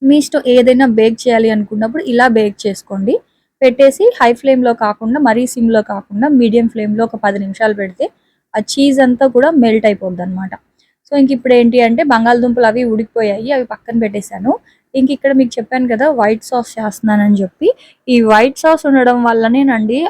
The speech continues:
ఆ, ఈ బన్స్ అందులో డిప్ చేసుకుని తింటే ఇంకా చాలా టేస్టీగా ఉంటదన్నమాట. So ఒక ప్యాన్ పెట్టేసి అందులో ఒక టూ స్పూన్స్ అలా ఆయిల్ వేసుకున్నాను. ఆ తర్వాత ఒక స్పూన్ వరకు మైదా వేసుకున్నాను.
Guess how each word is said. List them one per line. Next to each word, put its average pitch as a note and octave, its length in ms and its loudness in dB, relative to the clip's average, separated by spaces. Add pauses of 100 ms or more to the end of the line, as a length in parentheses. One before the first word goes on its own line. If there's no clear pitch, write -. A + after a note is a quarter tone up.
(120)
ఆ, C4+ 140 -2
ఈ B3 140 0
బన్స్ G#3+ 380 0
అందులో A#3+ 260 2
డిప్ A3 320 -2
చేసుకుని A#3 360 -2
తింటే G#3+ 280 0
ఇంకా A3+ 240 -2
చాలా G#3+ 300 0
టేస్టీగా G#3+ 600 -4
ఉంటదన్నమాట. G3 640 -4 (640)
So A#3 40 -4
ఒక G#3 420 0 (500)
ప్యాన్ A#3 260 4
పెట్టేసి A3+ 540 -4 (460)
అందులో A3+ 280 2
ఒక D4+ 440 0
టూ C4 260 -4
స్పూన్స్ C4 420 -2
అలా A3 160 -4 (120)
ఆయిల్ A3 200 2
వేసుకున్నాను. G3 560 -4 (500)
ఆ A#3+ 100 4
తర్వాత C4 400 2
ఒక D#4+ 200 -4
స్పూన్ B3+ 400 -2
వరకు B3 600 0 (160)
మైదా A#3 320 2
వేసుకున్నాను. G#3+ 600 -2